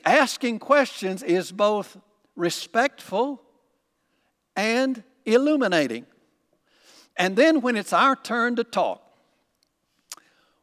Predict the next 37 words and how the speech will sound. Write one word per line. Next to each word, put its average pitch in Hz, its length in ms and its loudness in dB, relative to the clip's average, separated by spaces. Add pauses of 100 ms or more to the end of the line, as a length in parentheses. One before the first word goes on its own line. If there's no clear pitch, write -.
we 254 180 4
ought 240 160 4
to 220 60 -2
be 220 180 -2
able 196 180 -2
to 175 60 0
answer 170 480 -4
two 254 400 -6 (100)
questions 180 720 -2
in 165 180 -2
three 233 260 -6
minutes 190 360 -6
or 180 100 -2
less. 131 360 0 (220)
No, 202 280 -8
no, 214 120 -6
no, 156 300 -4
twenty. 208 400 -6 (720)
Twenty 254 280 0
is 185 120 -2
great 220 300 0
for 180 100 -8
the 175 80 -6
church, 220 640 -4 (240)
you 165 120 -10
can, 196 160 -14 (240)
but, 196 260 -2
but - 280 -8
people 233 360 0
are 202 40 -4
too 240 180 -6
busy 202 360 -2
to 165 160 -6
hear 185 160 -6
your 160 140 -4
sermon. 135 480 -6 (1120)
Um, 147 460 -2